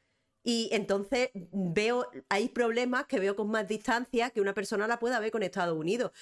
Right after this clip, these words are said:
Yo creo que, que un, una persona en nuestra situación, Alberto, con los trabajos precarios que tú y yo tenemos, que tú,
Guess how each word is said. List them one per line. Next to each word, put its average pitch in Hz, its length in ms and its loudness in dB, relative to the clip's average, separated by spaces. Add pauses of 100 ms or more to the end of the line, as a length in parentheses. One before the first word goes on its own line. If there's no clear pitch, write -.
(140)
Yo 202 100 2
creo 208 140 -2
que, 254 220 2
que 202 360 2
un, 208 220 -2
una 226 220 2
persona 240 480 0
en 214 120 0
nuestra 226 240 0
situación, 202 480 -2
Alberto, 175 360 0
con 170 120 0
los 160 100 -2
trabajos 170 360 -2
precarios 214 460 0
que 226 100 -2
tú 208 100 -2
y 208 80 0
yo 202 120 2
tenemos, 165 340 0
que 170 120 -4
tú, 226 220 -2